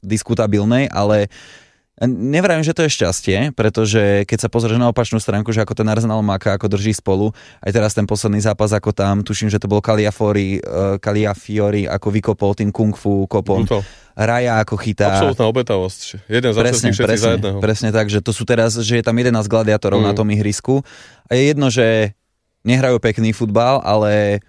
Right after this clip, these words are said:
Speaker 1: hrajú tak obetavo a tak za seba jeden za druhého, že z tohto hľadiska by si to absolútne zaslúžili aj za tie minulé sezóny.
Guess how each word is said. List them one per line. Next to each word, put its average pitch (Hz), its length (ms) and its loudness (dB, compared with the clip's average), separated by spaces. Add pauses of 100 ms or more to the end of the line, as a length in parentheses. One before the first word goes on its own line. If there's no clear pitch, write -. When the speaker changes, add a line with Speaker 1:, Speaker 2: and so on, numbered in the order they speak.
(280)
Speaker 1:
hrajú 113 260 2
tak 127 160 0
obetavo 110 560 2
a 101 80 4
tak 110 240 0
za 110 80 2
seba 101 240 0
jeden 104 240 0
za 107 160 2
druhého, 104 480 0
že 101 240 0
z - 240 -6
tohto 107 240 -2
hľadiska 101 320 -2
by 95 80 -2
si 95 80 -4
to 104 160 0
absolútne 98 320 -4
zaslúžili 98 560 -2
aj 101 160 0
za - 20 2
tie 101 140 -2
minulé 110 320 2
sezóny. 104 480 0